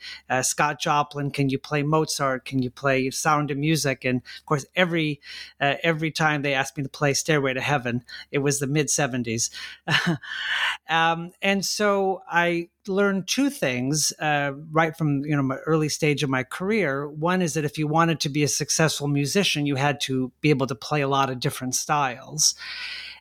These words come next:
And also on some level, al-, although I didn't really register it, I, I recognized that people have different tastes. Some people love Mozart, some people hate him. Some people love Led Zeppelin, others not so much.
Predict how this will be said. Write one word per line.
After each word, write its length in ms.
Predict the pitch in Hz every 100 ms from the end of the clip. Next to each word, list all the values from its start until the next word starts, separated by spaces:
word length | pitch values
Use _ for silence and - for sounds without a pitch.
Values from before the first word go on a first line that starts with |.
| _
And 140 | 175
also 380 | 196 240 240 190
on 180 | 156 156
some 340 | - 202 196
level, 320 | 165 151 147 143
al-, 160 | 139 143
although 220 | 135 139
I 80 | 143
didn't 200 | 143 139
really 160 | 135
register 600 | 135 190 180 165 - 127
it, 240 | 131 151 - 143
I, 140 | 139 135 143
I 80 | 143
recognized 880 | 156 156 165 151 143 143 139 131
that 240 | 143 143 143 - _ _
people 280 | - 190 202
have 260 | 156 175 135
different 400 | 151 - 185 185
tastes. 400 | 240 226 - -
Some 220 | - 131
people 320 | 147 143 156
love 220 | 151 160
Mozart, 480 | 160 160 165 175 175
some 180 | - 160
people 280 | 165 160 156
hate 200 | 165 156
him. 220 | 113 117 - - -
Some 160 | - 127
people 280 | 151 156 143
love 280 | 147 147
Led 160 | 147 143
Zeppelin, 420 | 156 151 165 170
others 300 | 143 151 143
not 160 | 147 135
so 160 | 151
much. 400 | 151 147 123 -